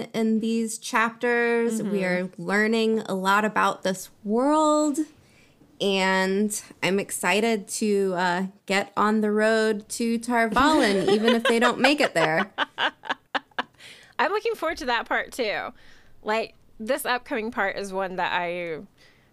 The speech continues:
Speaker 2: I enjoy reading. Like, I, I enjoy the first book. Yep, I'm just gonna leave it there. I just like
Speaker 1: I
Speaker 2: it.
Speaker 1: enjoy, I enjoy it too. I just think that it was har-,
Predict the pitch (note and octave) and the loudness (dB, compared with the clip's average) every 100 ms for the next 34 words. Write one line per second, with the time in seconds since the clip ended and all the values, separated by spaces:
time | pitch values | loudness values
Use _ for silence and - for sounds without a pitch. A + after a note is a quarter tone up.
0 | _ - F#3+ F3+ F#3+ F3 F3 E3+ E3 F3+ | _ -6 -4 -4 -6 -6 -4 -4 -6 -6
1 | G#3+ - B3 C#4+ C4+ - B3+ C4 A3+ G#3 | -4 -2 0 0 -2 -2 -2 -2 -4 -4
2 | G3 G#3+ - F3+ G3+ G3+ G#3 E3+ G#2 - | -4 -6 -6 -4 -6 -8 -4 -4 -6 -10
3 | - _ _ _ _ _ _ _ _ _ | -20 _ _ _ _ _ _ _ _ _
4 | _ _ - _ _ _ _ _ _ _ | _ _ -20 _ _ _ _ _ _ _
5 | - G3+ F3 - G3 - G#3+ F#3+ F3+ E3 | -6 -4 -2 -6 -8 -10 -8 -6 -8 -10
6 | - D#3+ C#3+ - - - - _ _ - | -8 -8 -8 -10 -20 -20 -20 _ _ -4
7 | G3 G3 - - - C#4+ F#4+ G4+ G4 - | -4 -4 -12 -12 -4 0 2 2 0 -2
8 | D4+ G4 G#4 G4 G#4 A4 G#4 B3+ - G4+ | 0 2 2 2 2 2 0 -2 0 2
9 | A4 C4+ A3+ - A#3 A3 D4 - - C#4+ | 2 2 2 2 0 0 -2 -2 -2 0
10 | D4+ D4 B3 A3+ G#3 - - _ _ _ | 0 -2 0 2 2 0 -6 _ _ _
11 | _ _ _ _ _ _ _ _ _ _ | _ _ _ _ _ _ _ _ _ _
12 | - B3 B3 A#3+ A#3 A#3 - - - | -2 0 2 2 0 -2 -10 -10 -6